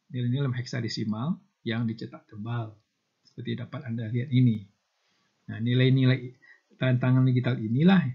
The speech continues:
ya, inilah yang disebut dengan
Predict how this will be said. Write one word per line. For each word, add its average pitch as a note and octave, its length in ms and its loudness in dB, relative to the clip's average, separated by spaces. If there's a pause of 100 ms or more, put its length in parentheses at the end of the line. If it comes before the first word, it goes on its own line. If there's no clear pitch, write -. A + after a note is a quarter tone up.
(420)
ya, D3+ 160 -4 (800)
inilah D#3+ 240 8
yang A#2+ 240 2
disebut A#2 480 -10
dengan B2 320 -6